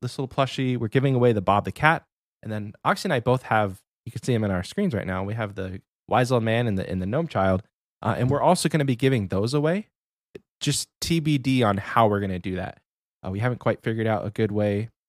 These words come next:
uh, to, to do that, whether it's on Discord, Instagram, another YouTube giveaway.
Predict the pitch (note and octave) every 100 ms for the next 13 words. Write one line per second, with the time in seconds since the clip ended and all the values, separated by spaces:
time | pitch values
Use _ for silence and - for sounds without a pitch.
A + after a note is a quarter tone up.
0 | _ _ _ G2 F#2 F2+ - - F2+ F2
1 | F2 - _ _ _ _ - G2 - C#3+
2 | E3 D#3+ A#2+ A#2+ A2 G#2 F#2+ F2+ E3 D#3+
3 | - C#3+ B2+ C3 - B2+ A2+ A2 - _
4 | _ _ _ _ A2+ B2 C3+ A#2 A2 A2+
5 | A2+ - G#2 A2 G#2+